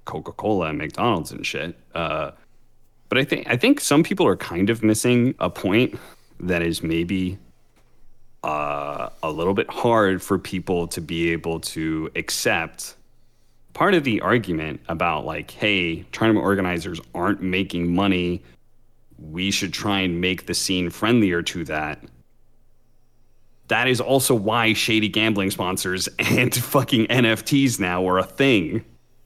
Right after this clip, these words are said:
Because they can't get money anywhere else. So they're getting the money the, the, from the fucking only places that they can. So, yeah. <laughs> Like, of course.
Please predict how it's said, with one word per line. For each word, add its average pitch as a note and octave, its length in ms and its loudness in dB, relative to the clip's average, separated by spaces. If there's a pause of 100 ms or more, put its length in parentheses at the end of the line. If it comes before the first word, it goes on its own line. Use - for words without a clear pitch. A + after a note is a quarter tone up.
(220)
Because A#2+ 260 0
they B2+ 100 2
can't D#3 300 0
get B2+ 160 0
money B2+ 340 6
anywhere A2+ 380 6
else. G#2 560 0
So G#2+ 340 0
they're A2+ 220 4
getting A#2+ 380 4
the A2+ 80 2
money A#2 340 6
the, G#2 260 0 (140)
the, G#2+ 100 -2
from A#2 300 2
the G#2+ 140 2
fucking A2+ 400 -2
only A2+ 200 4
places A2 380 0
that G2+ 140 0
they G2+ 100 0
can. A#2+ 540 -2 (580)
So, A2+ 340 -2 (300)
yeah. - 400 -2 (320)
<laughs> - 640 -6
Like, A#2+ 280 -2 (320)
of B2+ 140 -2
course. - 580 4